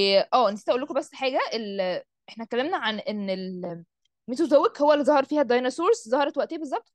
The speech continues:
آه، ظهرت في الكريتيجس. الكريتيجس ده، آه، بدات يحصل فيها، او يعني هي ما بين الج-،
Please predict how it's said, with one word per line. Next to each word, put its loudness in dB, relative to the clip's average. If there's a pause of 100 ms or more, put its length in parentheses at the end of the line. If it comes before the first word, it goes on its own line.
آه، 0
ظهرت -4
في -10 (100)
الكريتيجس. -6 (1700)
الكريتيجس -6
ده، 2 (160)
آه، -2
بدات -4
يحصل -12
فيها، -10 (240)
او -8
يعني -12 (480)
هي -6
ما -4
بين -2
الج-، -6